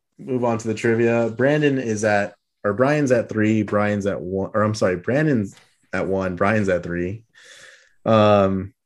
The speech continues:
whoever wins the championship gets a Amazon gift card.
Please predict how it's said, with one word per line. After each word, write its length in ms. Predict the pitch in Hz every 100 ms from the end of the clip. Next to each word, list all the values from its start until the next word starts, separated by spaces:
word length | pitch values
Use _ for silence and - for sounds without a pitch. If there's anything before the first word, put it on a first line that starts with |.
| _ _
whoever 340 | 135 175 156
wins 360 | 127 127 120 117
the 100 | 113
championship 680 | 104 110 107 101 110 110 - _ _ _ _ _ _
gets 340 | 110 110 107 -
a 400 | 107 104 104 101 - _ _ _ _ _ _ _ _ _ _ -
Amazon 480 | 123 117 113 104
gift 220 | 98 104 -
card. 340 | 107 113 156